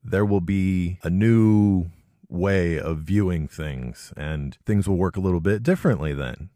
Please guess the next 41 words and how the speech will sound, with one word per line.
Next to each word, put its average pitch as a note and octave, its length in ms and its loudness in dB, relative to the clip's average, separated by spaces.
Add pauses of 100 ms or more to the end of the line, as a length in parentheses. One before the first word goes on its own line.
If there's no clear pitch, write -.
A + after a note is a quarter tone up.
(140)
I D2 60 -6
would D2 160 -4
imagine. C2 460 -6
There's D2 160 -6
a, D2 60 -10
there's D#2+ 240 -6
a C2 60 -8
higher F2 480 -4
plane F2+ 760 -2
of D2 760 -8
perception F#2 1120 -2
and E2 200 -4
experience. - 760 -6 (480)
But F2 140 -4
right G2+ 280 2
now, A2 460 0
in F#2 220 0
this F2+ 300 -2 (220)
telestral C3+ 760 0
world D#3 360 2
that D3 180 2
we're D3 220 0
in, D3+ 360 2 (140)
the - 100 -6
causal A2 460 2
coaching G2+ 480 0
model, F#2 380 4
C G2 300 -2
T G2 260 -2
far, F2 580 2 (180)
is F2 340 0
extremely A#2 1120 2
useful. D2+ 500 -4
So D#2 540 -2
please A#2+ 320 2
get G#2 220 -2
your F#2+ 80 0
hands F#2+ 320 0
on F2+ 100 -2
this F2 160 -4
information D#2 920 -4